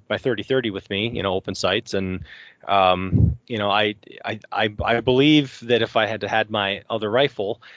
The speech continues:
that I could have picked a, a, a fine kind of finer line through, you know, through some, through some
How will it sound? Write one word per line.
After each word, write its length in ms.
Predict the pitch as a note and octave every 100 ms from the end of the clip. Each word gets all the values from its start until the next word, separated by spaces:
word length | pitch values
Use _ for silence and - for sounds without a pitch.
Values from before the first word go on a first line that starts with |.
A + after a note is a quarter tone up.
| - -
that 120 | A2
I 60 | G#2+
could 140 | -
have 100 | A2
picked 300 | - C3+ -
a, 460 | A#2 G#2+ G#2+ - A2+
a, 160 | A2 G#2
a 20 |
fine 640 | - B2+ B2 A2+ G#2+ -
kind 240 | - A#2+ A2+
of 140 | G#2
finer 500 | - - - C3 A2+
line 340 | A2+ A#2+ A2
through, 500 | G#2 A#2+ A2+ A2+ G#2+ -
you 120 | A#2
know, 140 | G#2+ G#2+
through 240 | - A#2
some, 240 | A2 G#2 F2+
through 160 | A#2
some 320 | - G#2+ G2